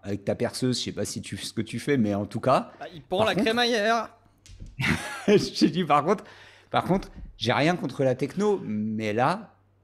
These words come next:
Speaker 1: il est une heure du mat, moi je peux pas dormir. »
Speaker 2: Pas le père Gagne
Speaker 1: Et le
Speaker 2: ici.
Speaker 1: gars me dit, euh, « Ah, ça fait du bruit ? » Résultat des courses, on a tapé la discute. Euh, c'était sympa, on a fait connaissance. Euh, toujours pas d'application,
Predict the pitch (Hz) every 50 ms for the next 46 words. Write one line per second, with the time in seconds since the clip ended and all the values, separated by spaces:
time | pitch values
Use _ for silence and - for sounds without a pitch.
0 | _ _ _ _ _ - 104 90 92 95 95 98 110 113 113 92 90 101 101 113
1 | 131 151 - - 62 90 101 120 123 120 - - 95 87 - 104 101 104 107 -
2 | - 123 - - 160 185 180 170 165 175 175 175 170 156 139 - - 139 139 123
3 | 104 92 87 95 92 87 87 82 - - _ _ _ _ _ _ _ _ - 139
4 | 127 - _ - 151 180 185 185 175 - 156 139 - 170 160 151 139 139 180 214
5 | 254 - - - _ _ - - 139 135 139 139 131 - 131 117 117 120 - 107
6 | - - _ - 113 107 104 101 87 - 98 92 87 82 82 - - - 143 214
7 | - - - - - - - - - - - - _ - 139 135 127 127 123 123
8 | - - 120 95 113 - - 87 78 123 135 156 185 269 - - 123 120 117 117
9 | - - 113 - 107 95 95 92 90 - 143 170 220 - - - _ _ _ _
10 | _ _ _ _ _ _ _ _ _ _ _ _ _ _ _ - 104 98 92 92
11 | 90 87 87 85 87 - - - - _ _ - - 92 - - - 90 78 78
12 | - - - - - 85 - - - 311